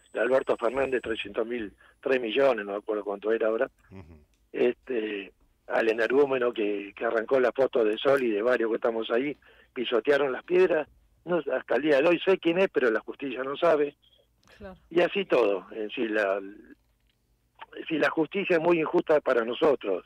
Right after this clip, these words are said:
Speaker 1: para el ciudadano común. Vos fijate que la causa de Córdoba, juzgado federal, juzgado provincial, juzgado federal,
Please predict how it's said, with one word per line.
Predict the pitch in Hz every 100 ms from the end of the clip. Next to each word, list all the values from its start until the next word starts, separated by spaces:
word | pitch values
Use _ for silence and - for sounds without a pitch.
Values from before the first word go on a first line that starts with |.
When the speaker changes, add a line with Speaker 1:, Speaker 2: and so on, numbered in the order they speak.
| _ -
Speaker 1:
para | 120 101
el |
ciudadano | - 107 127 139 135
común. | 113 104 95 - _ _ _ _ _ _ -
Vos | 123
fijate | 131 135 139 147
que | 120
la | 123
causa | 117 143 139
de | 139
Córdoba, | 131 165 160 160 143 110 _ _ _
juzgado | - 131 135 143 131
federal, | 139 131 156 156 139
juzgado | 120 117 127 113
provincial, | 120 120 120 160 151
juzgado | 110 110 131 120
federal, | 123 123 143 156